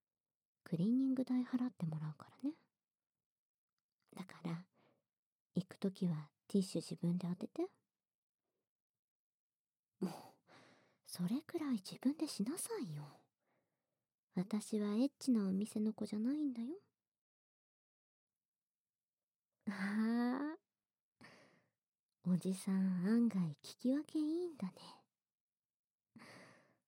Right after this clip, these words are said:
本当はどさくさに紛れてここ逃げようとしてたんだけど、なんか気に入っちゃった。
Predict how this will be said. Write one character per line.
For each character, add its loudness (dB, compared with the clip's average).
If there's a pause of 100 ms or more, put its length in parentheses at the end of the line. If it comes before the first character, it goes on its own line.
本 8
当 4
は 6
ど 4
さ 2
く -14
さ 4
に 8
紛 6
れ 4
て -4 (240)
こ -2
こ 0
逃 6
げ 4
よ 8
う 4
と -4
し -10
て -4
た -10
ん -2
だ -6
け -12
ど、 -6 (1300)
な 4
ん 2
か -12
気 -2
に 4
入 6
っ 0
ち -6
ゃ -2
っ -10
た。 -18